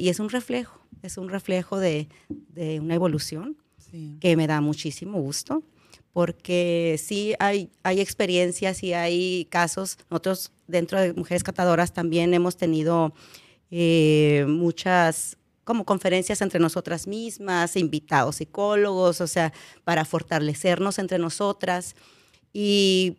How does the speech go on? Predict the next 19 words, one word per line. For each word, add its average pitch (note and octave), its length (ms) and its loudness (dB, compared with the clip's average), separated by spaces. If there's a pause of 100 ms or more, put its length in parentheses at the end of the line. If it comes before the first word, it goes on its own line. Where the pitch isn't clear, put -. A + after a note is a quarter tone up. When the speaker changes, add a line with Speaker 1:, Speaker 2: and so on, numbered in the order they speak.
(120)
Speaker 1:
muchas G3 400 0
veces A3 480 0
hemos F3 220 2
compartido G3+ 640 0
cosas G3+ 320 -2
muy, D#3 300 2
muy D3+ 320 -2
fuertes, - 560 -12
Speaker 2:
Ujú. F3 420 -18
Speaker 1:
muy F#3+ 120 -2
fuertes. G3 600 2
Incluso, F3 960 -2
eh, E3 640 -2
ha - 140 -4
pasado F3 440 2
también E3+ 520 0 (260)
en F3+ 140 2
diferentes D3+ 1000 -4
gremios. G3+ 680 2